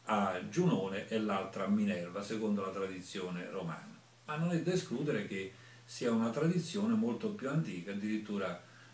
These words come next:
legata agli insediamenti sannitici, ma questa particolarità sarà approfondita successivamente. Con la caduta dell'impero romano cascano anche gli edifici, l'abbandono segue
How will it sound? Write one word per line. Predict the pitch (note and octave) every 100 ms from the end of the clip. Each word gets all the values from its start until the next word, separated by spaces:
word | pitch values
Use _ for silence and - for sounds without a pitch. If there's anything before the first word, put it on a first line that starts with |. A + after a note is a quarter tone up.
| -
legata | A2+ G#2 G2 F2+ F2+
agli | F#2+ G2+
insediamenti | G#2 G2+ G2+ G2 F#2+ F#2 F2 E2
sannitici, | - E2+ D#2+ D#2+ - F3+
ma | F#3+ D#3 - - -
questa | - D3 - A2+ G#2+ G2+ G2
particolarità | A#2+ A#2 - E3+ F3+ G#2+ F#2+
sarà | F#2 G#2 G2
approfondita | F#2+ G2+ G2+ G2+ G2 G2 F#2+
successivamente. | - F2 F#2 - F#2 F2 E2 D#2 - - - - - - - - - -
Con | - G#3+
la |
caduta | G3 G3 G3+
dell'impero | E3 D3+ D3+ C#3+ E3
romano | F#3 C#3 A2+ G#2+
cascano | G#2 A#2 A2+ - A2
anche | A2+ A2 G#2+
gli |
edifici, | G#2 G2 F#2+ G2+ F2 -
l'abbandono | F#2 F#2 G#2+ G#2+ A2 A#2 G#2 F#2+
segue | - B2 A2+ G2+ F#2+ E2+